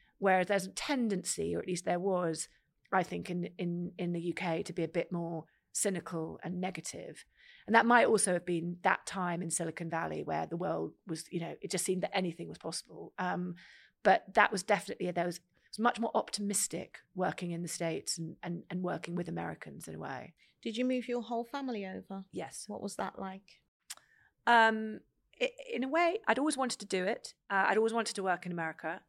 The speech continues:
Speaker 2: You lived in San Francisco?
Speaker 1: Yes, I'd always wanted to live in New York. Never thought I was gonna live in San Francisco. Uh, but it turns out that, you know, if you have a partner, it's very hard to find the right time because, you know,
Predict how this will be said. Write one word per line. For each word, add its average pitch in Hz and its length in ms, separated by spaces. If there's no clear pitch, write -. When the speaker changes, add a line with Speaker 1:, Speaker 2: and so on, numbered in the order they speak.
Speaker 2:
You 208 120
lived 208 240
in 202 80
San 196 240
Francisco? 190 380
Speaker 1:
Yes, 180 340
I'd 214 100
always 226 140
wanted 226 140
to 214 80
live 208 80
in 208 80
New 202 120
York. 190 380
Never 220 160
thought 220 200
I 220 60
was 202 100
gonna 208 160
live 208 100
in 202 60
San 208 160
Francisco. 185 600
Uh, 233 340
but 240 80
it 240 80
turns 254 280
out 220 300
that, 196 260
you 214 80
know, 190 140
if 196 140
you 202 120
have 185 280
a 180 260
partner, 180 720
it's - 160
very 214 340
hard 208 260
to 190 60
find 190 240
the 185 60
right 175 200
time 160 360
because, 175 340
you 185 60
know, 175 140